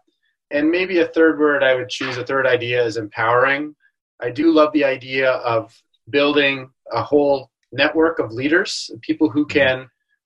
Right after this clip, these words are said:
Speaker 1: go on and empower other people to do great things. And it's something I've always strived to do in, in my companies.
Speaker 2: Oh, fantastic.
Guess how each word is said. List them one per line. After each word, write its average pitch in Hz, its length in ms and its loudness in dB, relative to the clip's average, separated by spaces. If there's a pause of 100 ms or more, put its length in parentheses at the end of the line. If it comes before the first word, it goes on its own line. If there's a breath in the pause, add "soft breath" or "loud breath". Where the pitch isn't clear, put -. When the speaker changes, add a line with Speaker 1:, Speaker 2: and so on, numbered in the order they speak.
Speaker 1:
go 151 180 4
on 151 260 4
and 131 100 -6
empower 139 440 4
other 139 160 -2
people 160 280 -2
to 143 60 -4
do 147 120 0
great 143 260 0
things. - 600 -4
And 123 260 -2
it's 113 120 -10
something 147 260 -2
I've 127 120 2
always 123 240 0
strived 120 380 0
to - 60 -14
do 113 160 2
in, 104 260 -2
in 107 100 0
my 104 140 2
companies. - 540 -6 (640)
Speaker 2:
Oh, 135 80 -2
fantastic. 120 640 0